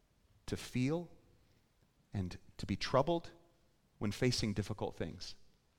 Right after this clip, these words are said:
It's okay to be troubled. It's okay to wrestle with what's coming our way. God, God can handle it.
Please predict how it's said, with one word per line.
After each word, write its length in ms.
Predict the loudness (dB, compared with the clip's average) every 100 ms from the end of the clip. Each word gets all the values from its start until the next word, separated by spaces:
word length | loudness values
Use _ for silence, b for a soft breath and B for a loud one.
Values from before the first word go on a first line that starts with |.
| _ _ _ _ _ _ _ _ _ _ _ _ _ _ _ _ _ _ _ _ _ _ _ _ _ _ _ _ _ _ _ _ _ _ _ _ _ _ -8 0
It's 160 | 8
okay 340 | 10 12 12 12
to 80 | 12
be 180 | 4
troubled. 480 | 4 2 2 0 -12 -18 _ -20 _ _ _ _ _ _ _ _ _ _ _ _ _ -20 -20 _ _ _ _ _ _ _
It's 120 | 6 8
okay 240 | 12 12
to 100 | 12
wrestle 520 | 12 12 12 6 4
with 160 | 4 2
what's 180 | 2 4
coming 260 | 4 4
our 160 | 4 2
way. 260 | 0 -2 -8 -20 -20 -20 _ _ _ _ _ _ _ _
God, 220 | 8 8 6 -10 -20 _ _
God 200 | 4 4
can 120 | 2
handle 280 | 0 -2
it. 60 | -4